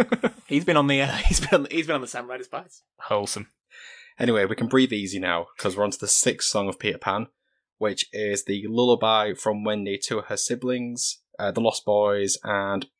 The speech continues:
Speaker 3: the crew of Captain Hook, un-, unwittingly. Uh, it's called Your Mother and Mine. The song is Wendy singing about what it's like to have a loving mother,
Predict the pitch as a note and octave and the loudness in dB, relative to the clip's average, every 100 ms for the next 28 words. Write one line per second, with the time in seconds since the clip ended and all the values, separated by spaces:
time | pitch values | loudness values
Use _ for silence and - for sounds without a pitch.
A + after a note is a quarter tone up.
0 | _ _ - G#2+ G2+ F#2+ F#2 - - A#2+ | _ _ -8 -6 -6 -6 -8 -8 0 2
1 | A#2+ B2 B2+ - B2+ - - - B2+ - | 4 2 0 -2 -10 -4 -4 -2 -2 2
2 | B2+ - - A#2 G#2+ - G#2+ G2+ - G2+ | 0 0 -8 -4 -4 -4 -2 -2 -2 -6
3 | G2 - _ _ _ _ _ _ G2 G2+ | -6 -8 _ _ _ _ _ _ 2 4
4 | G2+ - A#2+ A2+ A2 B2 C3 B2+ B2+ B2 | 4 2 0 0 -2 0 4 4 4 0
5 | A2+ G#2+ A2 A#2+ D#3 E3 _ _ _ - | -2 -2 -2 -2 -2 -8 _ _ _ -10
6 | C3 - D#3+ D3+ C#3 C#3+ C3+ C3 - - | -2 2 2 0 0 0 0 -2 -4 -4
7 | B2+ A#2+ A2+ A2+ G2+ G#2 A#2 A2 A2+ - | -2 -2 -2 -2 -6 -8 -8 -6 -6 -8
8 | B2 - G#2+ A2 A#2 A#2 A2 A2 G#2+ B2+ | -10 -6 -4 -4 -4 -4 -2 -2 0 0